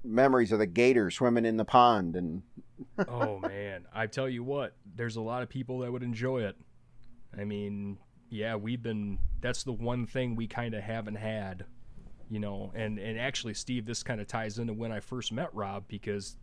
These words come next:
Speaker 2: uh, I was president at the time. I'd seen Rob before and talked to him probably once or twice, but he came up to me and he said, you know, "Hey, I heard you were,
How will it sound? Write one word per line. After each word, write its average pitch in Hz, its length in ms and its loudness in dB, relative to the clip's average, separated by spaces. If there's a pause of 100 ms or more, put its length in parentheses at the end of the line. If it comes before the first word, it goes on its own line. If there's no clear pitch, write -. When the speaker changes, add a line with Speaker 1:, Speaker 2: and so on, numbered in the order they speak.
(140)
Speaker 2:
uh, 101 240 -6 (480)
I 117 120 0
was 110 140 -6
president 143 480 0
at 107 140 -2
the - 60 -12
time. 110 520 -4 (440)
I'd 117 200 -4
seen 220 260 -2
Rob 135 280 -2
before - 540 8 (680)
and 123 160 0
talked 135 240 -2
to 139 80 -2
him 110 60 -2
probably 120 240 -2
once 120 240 -4
or 98 40 -10
twice, 123 360 -4 (680)
but 135 100 0
he 123 80 -2
came 139 200 -2
up 135 140 -2
to 123 100 -2
me 113 160 0
and 107 80 -2
he 107 80 -4
said, 110 300 -2 (580)
you 110 120 -6
know, 117 160 -2
"Hey, 131 320 -2 (880)
I 113 120 -6
heard 123 240 -2
you 123 100 -2
were, 107 240 -4